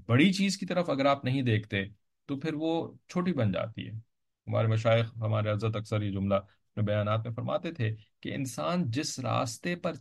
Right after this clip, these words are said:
चलता है ना, तो उस रास्ते की, की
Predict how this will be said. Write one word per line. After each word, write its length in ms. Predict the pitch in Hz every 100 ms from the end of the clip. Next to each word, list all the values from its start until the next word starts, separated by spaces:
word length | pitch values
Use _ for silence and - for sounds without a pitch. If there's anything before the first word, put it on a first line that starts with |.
| -
चलता 540 | - 123 143 143 175
है 200 | 135 107 104
ना, 260 | 98 - - _ _ -
तो 80 | 127
उस 340 | - 175 -
रास्ते 580 | 127 123 123 113 143 147
की, 440 | 147 151 147 160 165 - _ _
की 120 | 160